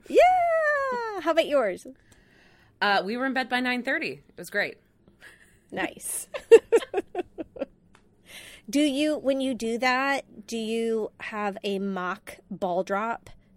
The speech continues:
Speaker 1: before you go to bed?
Speaker 2: At ten o'clock, as we were both falling asleep, we were like,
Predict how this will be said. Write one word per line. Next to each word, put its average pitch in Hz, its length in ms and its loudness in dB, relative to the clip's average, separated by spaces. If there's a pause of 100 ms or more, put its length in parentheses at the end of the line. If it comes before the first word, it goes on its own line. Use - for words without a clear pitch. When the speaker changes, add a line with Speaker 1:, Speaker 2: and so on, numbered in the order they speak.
(180)
Speaker 1:
before 196 280 -2
you 190 140 0
go 202 120 -2
to 202 80 -4
bed? 220 260 -4 (1080)
Speaker 2:
At 214 220 0
ten 262 200 -4
o'clock, 226 400 -2
as 180 100 -10
we 175 60 -6
were 160 60 -8
both 160 180 -6
falling 156 260 -4
asleep, 156 500 -4
we 160 100 -8
were 156 120 -4
like, 156 320 -2